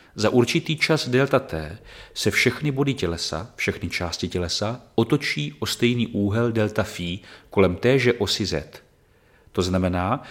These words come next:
že všechny atomy mají v daný okamžik stejnou úhlovou rychlost. Omega rovná se delta φ děleno delta t. Na obrázku šestnáct tečka devět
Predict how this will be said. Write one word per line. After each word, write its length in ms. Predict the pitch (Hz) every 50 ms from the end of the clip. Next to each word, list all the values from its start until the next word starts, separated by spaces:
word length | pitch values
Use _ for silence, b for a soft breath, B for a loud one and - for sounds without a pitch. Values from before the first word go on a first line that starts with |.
| B B B -
že 140 | 95 98
všechny 400 | 90 - - 147 - - 151 -
atomy 400 | - - - - 92 87 92 101
mají 220 | 120 113 110 110 95
v 60 | 101
daný 220 | 104 123 131 131
okamžik 560 | 120 - - - 107 107 104 110 113 113 - -
stejnou 420 | - - - 120 131 139 139 139
úhlovou 540 | 139 - 110 104 104 110 107 110 110 98 92
rychlost. 640 | 87 - - - 73 73 - - - - - - _ _ _ _
Omega 580 | 107 107 135 143 139 139 139 139 143 143 - - -
rovná 360 | 104 98 98 98 101 98 95
se 180 | - - 98
delta 320 | 90 98 98 95 - - 82
φ 340 | - - - 101 104 113 107 B B B B -
děleno 300 | 101 98 98 87 85 82
delta 340 | 78 87 87 82 - - 85
t. 320 | - - 73 71 73 73 - - - - - - _ _ _ _ _ _ _ _ _ - - - _ _ _ _ _ _ _ _ _ _ _ _ _ _ _ _ _ _ _ _ _ B B B B B B B B B B B B B B -
Na 140 | 98 -
obrázku 480 | - 165 170 165 151 143 - - - 113
šestnáct 520 | - - 131 - - - 113 98 90 -
tečka 320 | - - 113 - - - 92
devět 440 | 95 107 95 85 73 - - -